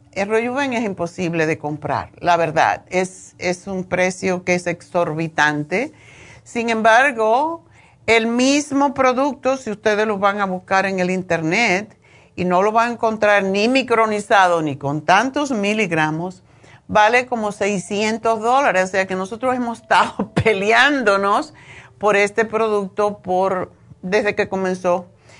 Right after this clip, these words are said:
Y cada vez que nos los hacen, nos suben, yo qué sé,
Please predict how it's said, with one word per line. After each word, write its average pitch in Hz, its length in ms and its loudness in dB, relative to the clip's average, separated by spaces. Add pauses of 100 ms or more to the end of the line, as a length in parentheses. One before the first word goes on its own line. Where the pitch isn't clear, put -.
(280)
Y 240 180 -2
cada 262 480 4
vez 294 360 0
que 285 140 0
nos 233 180 0
los 196 160 0
hacen, 220 580 0
nos 220 160 -2
suben, 170 720 -2 (400)
yo 202 300 -4
qué 202 120 -4
sé, 113 360 -4